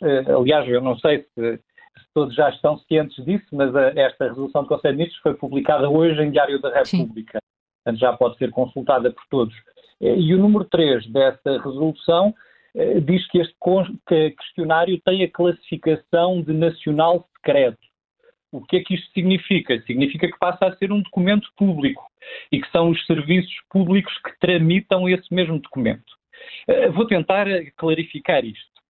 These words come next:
Speaker 1: Claro que neste momento nós temos um governo que desde dois mil e quinze está em funções. E, portanto, há aqui uma certa confusão entre o partido, o Partido Socialista e o governo. Eh, porque a ideia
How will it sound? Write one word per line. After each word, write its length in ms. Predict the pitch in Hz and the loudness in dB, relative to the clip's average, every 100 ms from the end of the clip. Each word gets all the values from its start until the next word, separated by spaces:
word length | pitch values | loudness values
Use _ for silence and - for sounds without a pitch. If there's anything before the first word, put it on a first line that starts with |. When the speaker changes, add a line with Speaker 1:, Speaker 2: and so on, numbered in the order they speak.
| _ _ _ | _ _ _
Speaker 1:
Claro 280 | - 190 214 | 0 0 0
que 80 | 202 | -6
neste 200 | 196 - | -8 -6
momento 280 | 151 123 151 | -6 -6 -4
nós 160 | 160 | -4
temos 240 | 185 180 170 | -4 -4 -2
um 80 | |
governo 500 | 156 135 131 120 131 | -4 -2 0 0 -2
que 100 | - | -6
desde 240 | 131 160 147 | 0 0 0
dois 240 | 156 151 | 0 0
mil 220 | 156 175 | 0 0
e 80 | 165 | 0
quinze 320 | - 185 190 | 0 0 0
está 240 | - 170 180 | 0 0 0
em 100 | 180 | -2
funções. 560 | - 156 - 117 107 - - _ _ _ - | 0 -2 0 -2 -2 -12 -20 _ _ _ -4
E, 60 | 165 | -2
portanto, 260 | - 208 | 0 0
há 40 | 214 | 0
aqui 160 | 202 | 0
uma 140 | 165 156 | 0 0
certa 280 | - 170 170 | 0 0 0
confusão 560 | 180 170 - 135 147 160 | 0 -2 -2 0 0 0
entre 200 | 156 156 | -4 -4
o 60 | |
partido, 680 | 165 156 - 170 202 170 175 _ _ 156 | -2 -2 -2 0 2 0 -6 _ _ -4
o 80 | |
Partido 360 | 123 143 170 165 | -2 0 0 -2
Socialista 600 | - - 151 139 180 - | -4 -2 0 2 2 2
e 140 | 170 180 | 2 2
o 40 | |
governo. 560 | 185 190 196 165 160 - _ _ - - - | 2 2 2 2 -2 -10 _ _ -20 -8 0
Eh, 180 | - 156 | 0 0
porque 280 | 151 - | -2 0
a 40 | 156 | 0
ideia 340 | 151 180 185 | 2 2 2